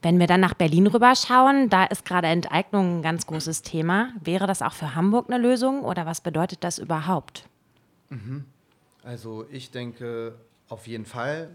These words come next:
Speaker 2: das ist eine Lösung. Und, ähm, äh, und im Falle jetzt der Deutsche Wohnen, Co-Enteignen in Berlin,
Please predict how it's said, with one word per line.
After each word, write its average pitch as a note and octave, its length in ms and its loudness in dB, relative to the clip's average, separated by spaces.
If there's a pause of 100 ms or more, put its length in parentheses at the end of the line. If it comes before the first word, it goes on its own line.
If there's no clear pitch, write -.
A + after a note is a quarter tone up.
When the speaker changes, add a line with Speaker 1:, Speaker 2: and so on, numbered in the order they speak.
Speaker 2:
das A#2+ 160 -18
ist B2+ 100 -20
eine G#2 480 -12
Lösung. D3+ 640 -8 (520)
Und, A2+ 520 -8
ähm, G#2+ 600 -10 (220)
äh, B2 60 -14
und A2 800 -14
im A2 100 -16
Falle B2+ 320 -6
jetzt A#2+ 240 -8
der A2+ 80 -12
Deutsche A2 320 -12
Wohnen, B2+ 380 -8
Co-Enteignen B2+ 580 -8
in A2 80 -10
Berlin, B2+ 440 -8